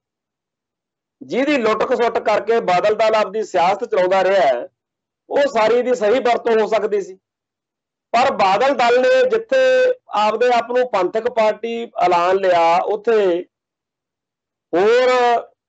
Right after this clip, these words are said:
ਜਿੱਥੇ ਕਈ ਕਮਲ ਕੁੱਟੇ, ਨਾਲ ਦੀ ਨਾਲ ਇਹ ਵੀ ਕਰ ਲਿਆ ਵੀ ਸ਼੍ਰੋਮਣੀ ਕਮੇਟੀ ਉੱਤੇ ਆਪਦਾ ਕਬਜ਼ਾ ਜਿਹੜਾ ਹੈ, ਉਹ ਨਹੀਂ ਛੱਡਿਆ। ਨਤੀਜਾ ਇਹ ਨਿਕਲਿਆ ਕਿ ਜਿਹੜੀ ਗੁਰੂ ਦੀ ਗੋਲਕ ਆ, ਉਹਦੀ ਲੁੱਟ ਜਿਹੜੀ ਆ, ਉਹ ਇੱਕ ਇਹੋ ਜਿਹੀ ਜਮਾਤ ਲਈ ਕੀਤੀ ਜਾਣ ਲੱਗ ਪਈ, ਜਿਹੜੀ ਪੰਥ ਦੇ ਤੇ ਪੰਜਾਬ ਦੇ ਉਲਟ ਭੁਗਤਦੀ ਹੈ।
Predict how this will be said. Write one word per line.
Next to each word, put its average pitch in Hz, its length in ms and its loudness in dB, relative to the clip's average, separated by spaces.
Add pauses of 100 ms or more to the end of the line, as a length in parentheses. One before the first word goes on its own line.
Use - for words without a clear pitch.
(380)
ਜਿੱਥੇ 214 280 -2
ਕਈ 233 340 0
ਕਮਲ 226 300 0
ਕੁੱਟੇ, 226 380 -2
ਨਾਲ 190 280 0
ਦੀ 214 120 -2
ਨਾਲ 208 180 0
ਇਹ 196 120 0
ਵੀ 240 100 -4
ਕਰ 202 200 0
ਲਿਆ 196 160 2
ਵੀ 202 120 -4
ਸ਼੍ਰੋਮਣੀ 190 360 -2
ਕਮੇਟੀ 190 460 -6
ਉੱਤੇ 185 220 0
ਆਪਦਾ 175 300 2
ਕਬਜ਼ਾ 170 420 0
ਜਿਹੜਾ 180 220 0
ਹੈ, 143 220 0
ਉਹ 180 160 -2
ਨਹੀਂ 190 240 0
ਛੱਡਿਆ। 120 380 -8 (1400)
ਨਤੀਜਾ 262 460 -2
ਇਹ 269 160 4
ਨਿਕਲਿਆ 220 580 0
ਕਿ 240 460 2
ਜਿਹੜੀ 240 280 0
ਗੁਰੂ 196 300 0
ਦੀ 247 160 -2
ਗੋਲਕ 202 680 -4
ਆ, 208 180 2
ਉਹਦੀ 254 320 0
ਲੁੱਟ 185 400 -2
ਜਿਹੜੀ 233 320 0
ਆ, 190 200 0
ਉਹ 233 140 0
ਇੱਕ 254 300 -2
ਇਹੋ 233 400 0
ਜਿਹੀ 277 140 -2
ਜਮਾਤ 208 400 -2
ਲਈ 226 200 -2
ਕੀਤੀ 208 340 -10
ਜਾਣ 185 260 0
ਲੱਗ 160 140 0
ਪਈ, 180 340 0
ਜਿਹੜੀ 196 240 -2
ਪੰਥ 196 400 -2
ਦੇ 214 220 0
ਤੇ 214 160 -4
ਪੰਜਾਬ 170 520 0
ਦੇ 202 60 0
ਉਲਟ 214 320 -2
ਭੁਗਤਦੀ 139 540 -12
ਹੈ। - 60 -20